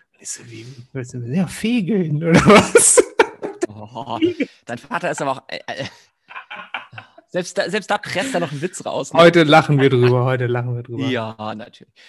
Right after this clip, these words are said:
Speaker 2: Also der, das war ein Spleaser. Ist überhaupt keine
Speaker 1: Ja,
Speaker 2: Frage.
Speaker 1: als es dann vorbei war, da hat er mir ja nochmal richtig Vorträge gehalten, worauf ich jetzt achten muss. „Ja, wenn du jetzt wieder,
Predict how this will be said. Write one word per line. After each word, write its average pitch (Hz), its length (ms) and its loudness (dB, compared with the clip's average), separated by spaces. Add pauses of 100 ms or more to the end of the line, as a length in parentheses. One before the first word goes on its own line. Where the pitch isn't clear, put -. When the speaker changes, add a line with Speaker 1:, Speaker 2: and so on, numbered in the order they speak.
(140)
Speaker 2:
Also 139 160 -8
der, 151 140 -2
das - 260 -12
war 185 80 -6
ein 196 60 -10
Spleaser. 214 420 -6 (300)
Ist - 80 -20
überhaupt 151 160 -6
keine 202 100 10
Speaker 1:
Ja, 180 160 10
Speaker 2:
Frage. 147 400 -4
Speaker 1:
als 185 200 6
es 180 120 8
dann 180 160 6
vorbei 170 420 6
war, 151 520 4
da 151 160 4
hat 196 100 2
er 147 100 4
mir 139 160 2
ja 135 160 4
nochmal 139 240 0
richtig 175 260 -6
Vorträge 131 640 -4
gehalten, 131 640 -6
worauf 135 380 -6
ich 131 40 -8
jetzt 135 180 -8
achten 135 200 -12
muss. 120 200 -8
„Ja, 127 180 -14
wenn 123 120 -14
du 127 80 -14
jetzt 120 320 -14
wieder, 123 180 -16